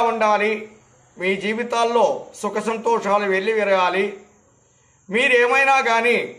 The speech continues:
ప్రశ్నలు అడగదలుచుకుంటే మా ఈ నెంబర్లకు ఫోన్ చేసిన వెడల మీ ప్రతి ఒక్క సమస్యకు మీ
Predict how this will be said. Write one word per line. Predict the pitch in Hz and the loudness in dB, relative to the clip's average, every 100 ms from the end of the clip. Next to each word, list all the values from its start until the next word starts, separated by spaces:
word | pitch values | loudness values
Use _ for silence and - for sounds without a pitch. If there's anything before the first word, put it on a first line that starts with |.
| - _ _ _ _ _ _ _ _ - | -20 _ _ _ _ _ _ _ _ -4
ప్రశ్నలు | 214 208 277 269 202 - | -4 0 0 0 -4 -4
అడగదలుచుకుంటే | 220 233 240 202 - 220 214 226 226 - - - _ _ _ _ _ 180 | -2 0 0 -2 -6 -8 -2 0 0 -4 -18 -20 _ _ _ _ _ -2
మా | 196 208 214 | 0 0 0
ఈ | 202 | 0
నెంబర్లకు | 190 208 240 226 190 196 | -2 -2 -2 -2 -4 0
ఫోన్ | 220 214 | 0 0
చేసిన | 208 190 196 190 | -2 -2 -2 0
వెడల | 185 196 214 214 - - - _ _ - | 2 2 2 -2 -10 -20 -20 _ _ -6
మీ | 202 220 214 | -2 -2 0
ప్రతి | 196 196 254 233 | -2 -2 -2 -2
ఒక్క | 226 220 190 | -2 -4 -2
సమస్యకు | 208 220 226 - 247 240 - - - - _ _ | -2 -2 -4 -4 -4 -4 -10 -18 -20 -20 _ _
మీ | 170 | -4